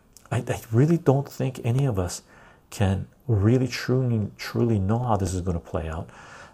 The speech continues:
Um, but prepare yourself for some major changes, I think.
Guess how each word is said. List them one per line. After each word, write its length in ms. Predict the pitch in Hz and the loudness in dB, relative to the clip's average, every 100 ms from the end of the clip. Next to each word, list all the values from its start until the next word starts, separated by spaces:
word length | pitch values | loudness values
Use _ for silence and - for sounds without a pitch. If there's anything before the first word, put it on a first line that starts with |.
| _ - | _ -6
Um, 440 | 98 104 135 - - - | -4 -4 -8 -12 -16 -6
but 360 | 110 104 107 - _ _ _ _ _ _ | 0 2 2 -6 _ _ _ _ _ _
prepare 360 | - 117 113 147 | -2 2 4 4
yourself 460 | 117 - 101 95 - | 4 2 0 -2 -2
for 80 | |
some 380 | 101 - 87 90 | -4 -4 -4 -2
major 320 | 87 92 98 | -2 -2 -2
changes, 500 | 107 - 156 151 87 | -4 -2 -2 -2 -4
I 80 | 87 | -6
think. 380 | 85 - 78 - | -10 -12 -14 -14